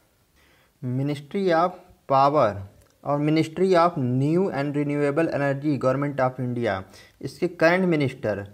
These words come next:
इंडिपेंडेंट चार्ज यानी स्वतंत्र प्रभार मंत्री जो हैं वो राजकुमार सिंह जी हैं।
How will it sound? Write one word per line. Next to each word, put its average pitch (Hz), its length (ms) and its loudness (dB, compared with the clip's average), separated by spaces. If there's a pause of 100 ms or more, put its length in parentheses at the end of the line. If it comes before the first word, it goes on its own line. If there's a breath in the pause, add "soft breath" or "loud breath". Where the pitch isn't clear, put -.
(140)
इंडिपेंडेंट 151 720 0
चार्ज 101 440 -2
यानी 135 200 -6
स्वतंत्र 175 380 -4
प्रभार 147 420 2
मंत्री 139 420 -2
जो 139 160 -2
हैं 151 220 -4 (280 loud breath)
वो 123 80 0
राजकुमार 143 580 2
सिंह 147 320 -4
जी 151 140 -2
हैं। 165 260 -4